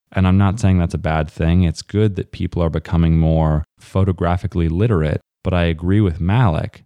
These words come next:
that there is something to be said about the photographs we don't share with others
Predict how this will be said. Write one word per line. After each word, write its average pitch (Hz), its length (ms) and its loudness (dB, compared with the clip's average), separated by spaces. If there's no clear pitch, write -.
that 82 140 -4
there 87 200 0
is 80 80 -4
something 92 460 0
to 82 60 -4
be 80 120 -2
said 80 580 -2
about 87 280 -2
the 85 80 -6
photographs 85 640 -4
we 85 80 -4
don't 85 340 0
share 78 220 -4
with 82 160 -4
others 80 520 -2